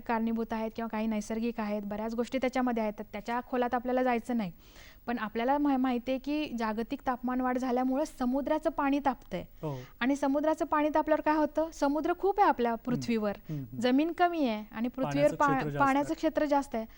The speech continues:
Speaker 1: भरपूर बाष्प तयार होते. आणि तुम्ही विचार करा, आता for example तुम्ही मुंबईमध्ये आहात,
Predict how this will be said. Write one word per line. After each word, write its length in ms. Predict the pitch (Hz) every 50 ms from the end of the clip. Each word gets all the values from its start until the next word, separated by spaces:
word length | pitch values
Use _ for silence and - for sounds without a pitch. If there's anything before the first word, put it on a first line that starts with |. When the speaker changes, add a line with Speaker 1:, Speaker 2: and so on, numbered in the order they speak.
| - - - -
Speaker 1:
भरपूर 540 | 262 294 294 277 269 - - 330 359 392 392
बाष्प 380 | 320 311 302 302 302 - - 269 294
तयार 220 | 254 247 233 233
होते. 440 | 240 220 - 180 175 175 - - - - - - - - -
आणि 120 | 247 269 285
तुम्ही 200 | 302 311 330 330
विचार 300 | 330 - - 277 262 247
करा, 220 | - 208 196 196
आता 140 | 208 - 247
for 320 | 247 - 254 247 240 233
example 420 | 220 202 214 214 208 - 226 226 -
तुम्ही 180 | 247 254 262
मुंबईमध्ये 600 | 269 269 262 247 233 247 262 269 269 262 233 247 233
आहात, 220 | 214 196 190